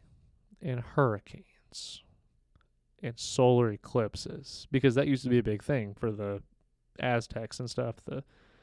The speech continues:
solar eclipses that they couldn't do, and that's why their gods were upset with them, and that was when you had to make the sacrifice or whatever. So now that we can explain why it happens, it goes,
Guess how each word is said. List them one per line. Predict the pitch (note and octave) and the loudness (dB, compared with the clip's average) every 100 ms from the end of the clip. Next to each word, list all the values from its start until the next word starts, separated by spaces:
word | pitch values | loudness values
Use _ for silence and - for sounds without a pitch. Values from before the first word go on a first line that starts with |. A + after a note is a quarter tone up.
| _ _ _ _ _ - | _ _ _ _ _ -4
solar | - C3 A#2+ | 4 6 4
eclipses | A2+ C3+ B2 B2 A2+ | 4 4 4 2 0
that | A#2 | 0
they | A#2 | 2
couldn't | B2+ A#2 A#2 | 4 4 4
do, | A#2 A#2 | 6 6
and | A2+ | 6
that's | A2 A2 | 2 0
why | A#2 A2 G#2+ G#2+ - | 2 2 2 -4 0
their | A#2+ A2+ | 2 2
gods | A2+ A2+ A2+ G#2+ A#2+ | 4 4 4 0 0
were | A2+ | 2
upset | A2 - A#2+ A#2+ | 2 0 0 0
with | A#2+ | -2
them, | - A#2 A#2 A#2 | 0 0 0 -2
and | A2 G#2+ | -4 0
that | A2+ - | 0 0
was | A#2 | -2
when | A#2 | 0
you | A#2 | 0
had | A#2+ | 0
to | A2+ | -2
make | A2 | -4
the | A#2+ | -4
sacrifice | - A#2 A2+ - A#2 A2 B2 | 0 0 0 0 0 2 4
or | |
whatever. | A#2+ A#2 A2+ A#2 A2+ | 4 4 4 4 2
So | - A2 G#2+ | 0 -4 0
now | A2+ B2 | 4 6
that | A#2+ | 6
we | A#2+ | 2
can | A#2+ | 0
explain | A2 - B2 A#2 A2 | -4 2 2 2 2
why | A#2 A2 | 4 2
it | G2 | 0
happens, | - C3 A#2+ A2 G#2+ | 0 0 0 -2 -2
it | A#2+ | -2
goes, | G#2+ G#2+ | -2 -2